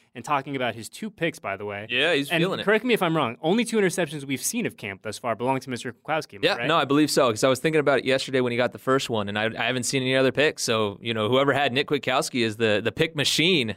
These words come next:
Speaker 2: You guys are the winners.
Speaker 1: The absolute pick machine. I mean, it's crazy, too, 'cause, you know, I know we're going a little astray, but he looked good on both of them. Very smooth on br-, good breaks on the ball both
Speaker 2: Mm-hmm.
Speaker 1: times. Like, he, like, those were not cheap interceptions.
Speaker 2: Yeah, and
Speaker 1: Yeah.
Speaker 2: I, honestly, look, I think, and it, we'll dive into more with him later when we talk to him, but I think a lot of people don't realize, like,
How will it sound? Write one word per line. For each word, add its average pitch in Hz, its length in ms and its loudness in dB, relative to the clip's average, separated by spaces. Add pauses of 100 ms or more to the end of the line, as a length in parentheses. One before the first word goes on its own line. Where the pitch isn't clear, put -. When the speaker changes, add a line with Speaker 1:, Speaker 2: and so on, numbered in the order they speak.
Speaker 2:
You 135 120 -4
guys 151 240 0
are 143 40 4
the 120 100 4
winners. 131 340 2
Speaker 1:
The 190 100 2
absolute 208 500 0
pick 165 200 -2
machine. 139 240 -4
I 147 80 -2
mean, 175 160 2
it's 165 140 -4
crazy, 226 280 -2
too, 226 140 -6
'cause, 151 220 -2 (180)
you 165 160 -6
know, 123 80 0
I 120 80 0
know 156 100 2
we're 143 100 2
going 123 180 -2
a 113 40 -6
little 110 140 -6
astray, 104 220 -6
but 151 340 0 (280)
he - 140 -2
looked 240 240 2
good 185 160 4
on 135 140 0
both 139 140 2
of 139 40 -2
them. 110 160 -10
Very 143 180 0
smooth 147 380 0
on 127 140 -2
br-, 135 80 -6
good 143 320 -4
breaks 143 320 -2
on 147 80 -4
the 131 40 -4
ball 131 280 0
both 131 160 -4
Speaker 2:
Mm-hmm. 123 80 -8
Speaker 1:
times. 135 400 -4
Like, 123 160 -2
he, 254 340 -6 (160)
like, 151 180 -8
those 165 160 -2
were 170 80 -2
not 214 220 -2
cheap - 420 -8
interceptions. 151 600 -6
Speaker 2:
Yeah, 226 200 6
and 170 120 0
Speaker 1:
Yeah. - 80 -4 (100)
Speaker 2:
I, 196 60 4
honestly, 220 240 4
look, 165 160 6
I 143 60 2
think, 190 240 2
and 139 380 0
it, 151 60 -2
we'll 151 220 2
dive 143 180 4
into 131 100 4
more 135 160 6
with 131 140 6
him 131 140 2
later 127 240 4
when 120 80 4
we 110 80 0
talk 135 240 0
to 131 100 -2
him, 113 80 -2
but 117 80 0
I 120 60 2
think 135 180 -2
a - 20 2
lot 127 120 4
of 127 80 0
people 120 180 -2
don't 120 180 0
realize, 110 400 2
like, 104 140 -8